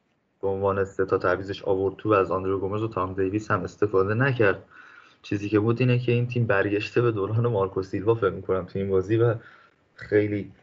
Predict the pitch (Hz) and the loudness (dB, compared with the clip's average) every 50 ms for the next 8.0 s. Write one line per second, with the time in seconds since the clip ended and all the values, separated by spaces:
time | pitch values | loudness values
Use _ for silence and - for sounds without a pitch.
0 | _ _ _ _ _ - - 107 - - - - 107 107 107 104 107 101 104 104 | _ _ _ _ _ -4 -4 -4 -4 -6 -4 2 4 6 6 6 6 4 4 2
1 | 104 - - - - - 98 98 101 101 110 123 135 160 151 139 123 117 107 104 | 0 -4 -14 -10 -6 -6 -4 -2 0 2 4 4 4 2 0 2 2 2 2 2
2 | - - 101 98 92 - - - - - - - _ _ - 107 - - 117 135 | 0 -2 -2 -2 -2 -6 -14 -20 -20 -20 -20 -20 _ _ -2 0 0 2 2 2
3 | 156 160 180 165 143 135 123 - 127 123 117 - 117 117 113 113 110 113 117 - | 2 0 -4 -6 -4 -4 -4 -2 -4 -4 0 2 0 0 2 0 -2 -4 -2 -4
4 | 117 113 110 110 - 113 110 110 110 110 135 131 117 117 113 113 107 110 110 110 | -6 -6 -4 -4 -2 -2 0 0 -2 -2 -2 -2 0 0 0 0 0 0 -2 -2
5 | - - - - 131 143 143 131 120 110 107 113 110 123 131 151 147 131 117 110 | -4 -8 -6 -6 -6 -4 -4 -4 -4 -4 -4 -4 -2 -2 0 0 0 0 -2 -2
6 | 110 101 101 - 120 127 127 - - 110 104 104 107 113 120 117 117 117 - 117 | -2 -6 -6 -6 -6 -4 -4 -4 -2 -2 0 0 0 0 0 -2 -4 -4 -4 -4
7 | 113 101 95 - 92 92 87 87 85 - - 80 85 - 104 110 107 107 107 | -4 -4 -2 2 2 2 2 2 -4 -8 -8 -8 -6 -4 0 0 0 0 -2